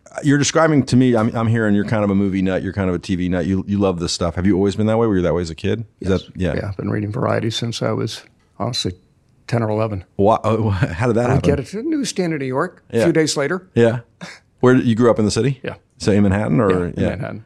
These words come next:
Speaker 1: And what, uh, t-, t-, what was that like? Tell me about that. Why were you attracted to reading variety at the newsstand as opposed to other things?
Speaker 2: Probably the same reason, you know, a lot of people are in, you know, in the business. Not the happiest home,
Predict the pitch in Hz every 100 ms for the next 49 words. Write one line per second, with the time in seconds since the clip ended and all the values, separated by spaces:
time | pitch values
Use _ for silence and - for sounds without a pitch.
0 | _ - 101 107 107 117 101 95 90 65
1 | - - 113 101 110 117 110 98 95 85
2 | 101 95 82 80 80 92 98 98 87 101
3 | 90 82 87 82 80 85 87 80 76 76
4 | 80 80 80 80 73 78 80 80 76 76
5 | 156 131 113 123 117 110 110 - 117 92
6 | - 107 104 95 98 - 160 - 95 87
7 | - _ 135 104 101 98 95 101 - 127
8 | - - 113 - 98 120 - 110 - 110
9 | 113